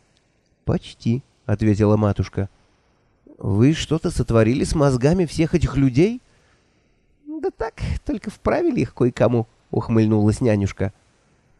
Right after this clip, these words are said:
«И ведь спасибо никто не скажет. Как обычно», — вздохнула матушка. «Ну, конечно, ведь грядет следующее представление», —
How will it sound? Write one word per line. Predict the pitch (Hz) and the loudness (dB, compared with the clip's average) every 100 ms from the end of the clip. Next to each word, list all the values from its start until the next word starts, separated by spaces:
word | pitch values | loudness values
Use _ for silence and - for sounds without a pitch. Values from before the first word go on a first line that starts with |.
| _ _ _ - | _ _ _ -4
«И | 151 | 0
ведь | 160 - | 0 -2
спасибо | - 147 135 180 202 | 0 0 0 -2 -2
никто | 123 104 151 | -2 -2 -4
не | 185 | -6
скажет. | - 104 104 113 - _ _ _ _ _ | -4 -4 -4 -8 -20 _ _ _ _ _
Как | - - 139 | -4 -4 -2
обычно», — | 120 107 98 - - 107 _ _ - | -4 -4 -6 -8 -10 -12 _ _ -14
вздохнула | 101 101 - 98 | -6 -6 -2 -2
матушка. | 98 95 - - - 107 _ _ _ _ _ _ _ _ | -2 -2 -6 -10 -12 -14 _ _ _ _ _ _ _ _
«Ну, | 156 | -4
конечно, | 175 311 320 403 - - _ _ - | -2 -2 -2 -2 -4 -12 _ _ -2
ведь | 139 170 151 | 2 2 2
грядет | - 220 175 440 - | 2 4 6 4 4
следующее | 359 392 359 302 330 | -4 -2 0 0 0
представление», — | 269 277 - - 196 190 175 175 170 | -2 -4 -4 -2 -2 -2 -4 -6 -10